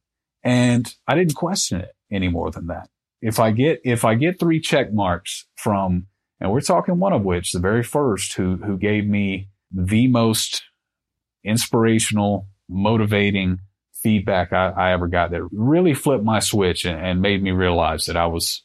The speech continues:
I had some talent when she shared her feedback in regards to, to the story itself and my capabilities as a writer. But she, she was, she especially remarked on Amanda and her backstory.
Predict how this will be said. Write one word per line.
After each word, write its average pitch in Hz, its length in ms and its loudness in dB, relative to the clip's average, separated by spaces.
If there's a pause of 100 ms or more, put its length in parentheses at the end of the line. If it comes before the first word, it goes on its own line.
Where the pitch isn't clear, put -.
I 82 160 0
had 90 180 0
some 87 200 -6
talent 82 440 -4 (180)
when 92 220 -2
she 95 220 -2
shared 87 300 0
her 90 140 -2
feedback 87 560 -2
in 85 80 -4
regards 85 560 -2
to, - 180 -8
to - 160 -8
the 82 120 -2
story 101 380 2
itself 90 580 0
and 95 140 -2
my 127 200 4
capabilities 95 840 0
as 90 120 -2
a 87 80 -2
writer. 92 480 0 (160)
But 95 400 0
she, 95 600 0
she - 240 -2
was, 92 260 -2
she - 200 -2
especially 104 520 2
remarked 90 440 0
on 87 140 0
Amanda 87 580 0
and 87 120 -4
her 90 140 -4
backstory. 87 800 -4